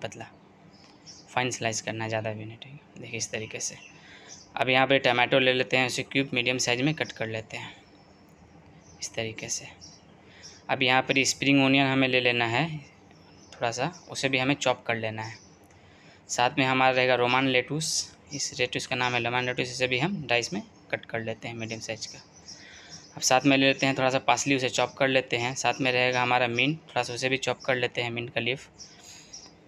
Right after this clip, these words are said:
अब ये चॉप हमारा रेडी हो गया है, देखिए इस तरीके से हमने रेडी कर लिया है।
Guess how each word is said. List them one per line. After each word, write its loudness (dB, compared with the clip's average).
अब 0
ये 4
चॉप 4
हमारा 4
रेडी 2
हो 0
गया 2
है, -8
देखिए -12
इस -8
तरीके 0
से -4
हमने 0
रेडी -2
कर -4
लिया -6
है। -14